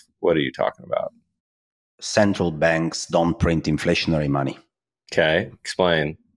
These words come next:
Speaker 2: It's not something I believe. It's pure accounting. Uh, when central banks
Speaker 1: Oh, anytime
Speaker 2: print
Speaker 1: you say
Speaker 2: mon-
Speaker 1: it's just math, that, that, that your people are gonna get triggered. So let's hear it.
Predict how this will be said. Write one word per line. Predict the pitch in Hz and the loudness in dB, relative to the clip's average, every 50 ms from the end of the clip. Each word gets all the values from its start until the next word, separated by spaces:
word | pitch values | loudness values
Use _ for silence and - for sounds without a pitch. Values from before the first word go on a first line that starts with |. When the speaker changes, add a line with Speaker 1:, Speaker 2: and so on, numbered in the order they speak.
| _ _ _ _ _ _ _ _ _ _ _ _ - | _ _ _ _ _ _ _ _ _ _ _ _ -4
Speaker 2:
It's | - 90 95 - - - - - | 0 0 0 0 -2 -4 -2 0
not | 107 101 98 98 - | 2 2 2 2 0
something | 110 101 92 87 95 90 | 0 0 0 2 2 2
I | 87 87 | 2 2
believe. | 80 82 82 101 117 101 82 | 0 0 0 2 2 2 0
It's | 80 85 - - - - | 0 -2 -4 -4 -8 -10
pure | - - - - 110 92 87 | -10 -8 -4 0 0 2 0
accounting. | 82 - - - 98 101 110 110 98 - - 139 165 208 - - - - - - - _ _ - | 0 -2 -2 -2 0 0 0 0 -2 -4 -4 -2 -2 -2 -2 -4 -12 -20 -20 -20 -20 _ _ -2
Uh, | - 87 85 82 82 82 | 0 2 2 4 2 2
when | 80 73 95 92 90 | 2 2 2 2 2
central | - - 104 101 95 92 87 | 2 0 0 2 2 0 0
banks | 78 87 87 85 85 82 - - - _ - | 2 2 2 2 2 0 -4 -8 -14 _ -2
Speaker 1:
Oh, | - 90 87 82 82 | 0 2 2 4 4
anytime | 82 87 92 107 | 4 4 4 4
Speaker 2:
print | 120 113 98 95 95 | 4 6 4 4 4
Speaker 1:
you | 95 110 | 4 2
say | 104 95 | 4 4
Speaker 2:
mon- | 95 107 | 4 2
Speaker 1:
it's | 98 92 | 2 0
just | - 95 87 - - | -2 -2 -2 -2 -2
math, | 92 90 90 87 87 85 82 80 - | -2 0 2 2 2 0 0 0 0
that, | 90 82 80 | 0 0 2
that, | 78 82 82 82 | 0 0 0 0
that | 85 82 - | 0 -2 0
your | 82 80 80 78 | 0 -2 -2 -2
people | - - - 90 80 85 | -4 -2 -2 0 2 2
are | 82 80 | 2 2
gonna | 82 80 | 2 0
get | 80 82 - - | 0 -2 -2 0
triggered. | - 90 85 78 73 73 71 71 - | 0 0 2 2 2 0 -2 -2 -4
So | - 85 78 73 | 0 0 2 2
let's | 76 76 - | 0 -2 -2
hear | - 85 80 78 73 | 0 2 2 2 2
it. | 71 - | 0 -2